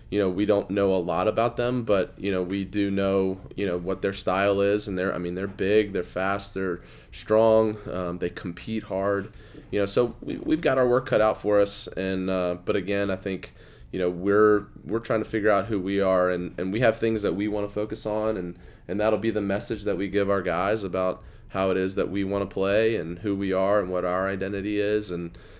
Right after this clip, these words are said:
you know, and so, you know, for us, it's gonna be about going out and can we execute, uh, our game plan? Can we execute, you know, becoming and being who we believe that we are and, and take a step forward? So, you know, anytime you,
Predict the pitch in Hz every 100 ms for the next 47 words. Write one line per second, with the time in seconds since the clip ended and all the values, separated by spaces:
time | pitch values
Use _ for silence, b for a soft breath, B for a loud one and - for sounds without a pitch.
0 | B 95 101 101 101 104 98 98 - 101
1 | 92 - 101 110 107 95 107 95 101 104
2 | 95 95 101 - - 104 98 95 104 92
3 | 90 - 92 90 104 - 98 - - -
4 | 101 101 101 - B B B 92 95 90
5 | 90 85 - 95 101 101 101 98 95 101
6 | 101 98 87 98 - 95 - 98 98 -
7 | - 98 92 90 - - - - - 95
8 | 107 104 104 101 98 B B - 101 101
9 | 107 113 101 101 101 117 104 92 101 92
10 | 95 98 95 80 95 92 101 107 113 87
11 | 87 - B B - 95 107 92 95 -
12 | 92 - 90 90 90 - 95 90 90 -
13 | 104 95 104 120 123 113 107 104